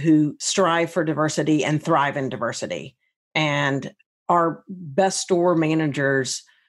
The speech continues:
lean on other managers that are completely different and have a completely different skill set than they do in order to create something better for, you know, both stores if two managers are leaning on each other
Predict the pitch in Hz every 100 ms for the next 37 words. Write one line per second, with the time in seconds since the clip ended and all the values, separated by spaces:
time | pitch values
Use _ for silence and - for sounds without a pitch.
0 | _ _ _ 180 185 202 190 175 170 160
1 | 156 - 165 170 156 151 147 135 156 151
2 | 143 - - _ _ - 170 160 175 156
3 | - 202 180 165 160 156 156 - - _
4 | _ _ _ - 156 160 160 156 160 156
5 | 175 165 156 143 - - 196 180 - 147
6 | - 139 139 151 139 123 123 107 - -
7 | _ 180 165 170 170 165 156 - - -
8 | 151 143 143 - _ - 185 160 160 156
9 | 175 151 156 147 143 - _ _ 160 190
10 | 185 180 180 156 - _ _ _ - 165
11 | 143 175 180 - 170 147 143 143 - 170
12 | 151 156 156 147 143 151 160 147 139 139
13 | 139 143 143 143 127 117